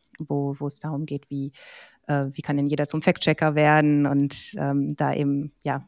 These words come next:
v-, vor Ort mit den Leuten zu diskutieren und das auch zu zeigen, auch Schulungen zu machen. Also, ne, sehr viel Events und mit den Leuten wirklich direkt in Kontakt und direkt zusammenarbeiten. Ähm, also so sind eigentlich alle bei Korrektiv auch irgendwie unterwegs.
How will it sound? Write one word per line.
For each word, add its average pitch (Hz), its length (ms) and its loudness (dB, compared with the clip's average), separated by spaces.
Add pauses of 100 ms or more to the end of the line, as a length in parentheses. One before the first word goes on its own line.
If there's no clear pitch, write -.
v-, - 160 -20
vor - 240 -4
Ort 143 480 -2
mit 143 220 -4
den 143 60 -2
Leuten 143 180 -4
zu - 100 -2
diskutieren - 560 -4
und 143 140 -4
das 143 100 -2
auch 143 80 -8
zu - 180 -8
zeigen, 147 440 -2
auch 147 80 -8
Schulungen 143 420 -2
zu - 140 -4
machen. 135 340 -6 (400)
Also, 170 380 8
ne, 226 180 10
sehr 170 220 8
viel 165 480 4 (140)
Events 180 340 8
und 165 60 4
mit 165 80 4
den 160 100 4
Leuten 156 240 4
wirklich - 180 -6
direkt 151 300 -4
in 160 100 -6
Kontakt - 560 -6
und 156 160 -4
direkt - 240 -6
zusammenarbeiten. 151 840 0 (580)
Ähm, 151 480 2 (440)
also 147 300 2 (160)
so 156 200 -2
sind 156 180 -2
eigentlich - 420 -6
alle 151 520 2 (120)
bei 143 120 -2
Korrektiv 151 560 -8
auch 151 80 -4
irgendwie 147 260 -4
unterwegs. 143 640 -4